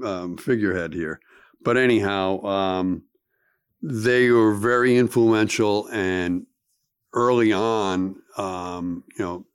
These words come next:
seventeen, sixteen, seventeen, and early eighteen hundreds, um,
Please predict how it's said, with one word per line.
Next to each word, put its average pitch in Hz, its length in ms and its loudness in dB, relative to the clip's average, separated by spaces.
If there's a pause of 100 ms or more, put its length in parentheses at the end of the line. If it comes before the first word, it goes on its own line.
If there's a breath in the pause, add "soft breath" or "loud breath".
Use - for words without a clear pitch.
(100)
seventeen, 107 600 0
sixteen, 117 500 -2
seventeen, 107 680 0
and 95 180 -2
early 101 400 -2
eighteen 101 400 -2
hundreds, 90 540 -4 (600 loud breath)
um, 90 680 -6